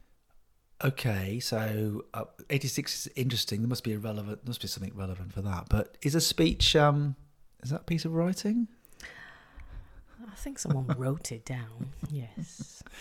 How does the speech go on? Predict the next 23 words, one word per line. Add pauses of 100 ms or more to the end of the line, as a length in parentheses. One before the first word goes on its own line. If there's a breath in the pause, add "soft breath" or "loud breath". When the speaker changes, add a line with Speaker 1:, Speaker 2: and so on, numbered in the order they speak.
(1040 loud breath)
Speaker 1:
Yes,
you
have
to
write
a
speech,
I
suppose.
So
nineteen
eighty-six.
So
is
that
all,
is
that
all
you're
gonna
tell
me